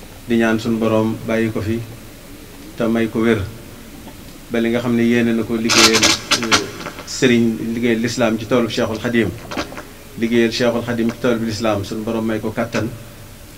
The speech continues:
mu def ko ni mu ko bëggee te ànd ko mboo-, ak, ak mboolem mbokki taalibe yi, mboolem njaboot yi. Di am mbégte ci jataay bu tedd bi ci ndigalul sëriñ bi. Li ko waral defe naa ne leeral nañu ko.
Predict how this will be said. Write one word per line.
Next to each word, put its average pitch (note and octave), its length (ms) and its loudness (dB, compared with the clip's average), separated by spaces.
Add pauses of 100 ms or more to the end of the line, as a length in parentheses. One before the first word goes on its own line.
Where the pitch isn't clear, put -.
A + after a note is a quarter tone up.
mu A2+ 100 -2
def A2+ 160 0
ko A#2 80 0
ni A2 100 2
mu C3 80 6
ko C3+ 100 0
bëggee G#2 300 2 (720)
te - 80 -4
ànd A2 240 0
ko A2+ 160 0
mboo-, A#2 240 4
ak, A#2+ 200 4 (280)
ak A2+ 80 -4
mboolem B2 380 4 (100)
mbokki A2+ 240 -6
taalibe A2 320 2
yi, A2 160 4
mboolem A#2 320 2
njaboot A2 320 0
yi. F#2 80 -4 (1200)
Di B2 160 4
am B2 300 4 (100)
mbégte B2+ 400 4
ci B2+ 240 4 (220)
jataay B2 260 6
bu A2 160 0
tedd A#2 240 4
bi C3 240 8 (800)
ci C#3 80 4
ndigalul B2 320 6
sëriñ A2 320 6
bi. F#2 80 0 (1120)
Li B2 80 4
ko C3 80 6
waral B2+ 320 8
defe B2 300 0
naa A#2+ 140 6
ne B2 120 4
leeral B2 320 8
nañu A#2 240 6
ko. G2 80 4